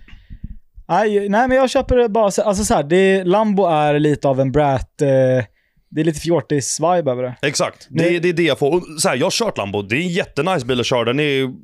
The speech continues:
Speaker 2: men det är så här, det är, ja, du förstår vad jag menar. Det är för mycket, det är liksom, det är Dubai, förstår du?
Speaker 1: Ja, men det, det är väldigt mycket skal. Lite
Speaker 2: Ja.
Speaker 1: själ.
Speaker 2: Ja, exakt. Den är, den känns själlös.
Speaker 1: Ja.
Speaker 2: Det är, ja, jag vet inte. Nej, så, men jag ska väl säga att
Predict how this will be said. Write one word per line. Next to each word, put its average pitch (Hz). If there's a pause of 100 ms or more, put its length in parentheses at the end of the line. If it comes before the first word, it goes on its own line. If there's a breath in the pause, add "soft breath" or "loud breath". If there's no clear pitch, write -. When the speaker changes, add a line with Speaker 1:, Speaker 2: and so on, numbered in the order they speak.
(140)
Speaker 2:
men 170
det 147
är -
så 143
här, 131
det 147
är, 156
ja, 151
du 165
förstår 170
vad 156
jag 143
menar. 139 (320 loud breath)
Det 143
är 147
för 165
mycket, 151
det 160
är 160
liksom, 131
det 156
är 151
Dubai, 117
förstår 127
du? 87 (360)
Speaker 1:
Ja, 147
men 156
det, 170
det 165
är 160
väldigt 160
mycket 147
skal. 131 (100)
Lite 160
Speaker 2:
Ja. 156
Speaker 1:
själ. 131 (180)
Speaker 2:
Ja, 180
exakt. -
Den 147
är, 151
den 151
känns 147
själlös. 131 (240 loud breath)
Speaker 1:
Ja. 123
Speaker 2:
Det 139
är, 139
ja, 139
jag 156
vet 160
inte. 101
Nej, 143
så, 143
men 156
jag 143
ska 156
väl 139
säga 123
att 117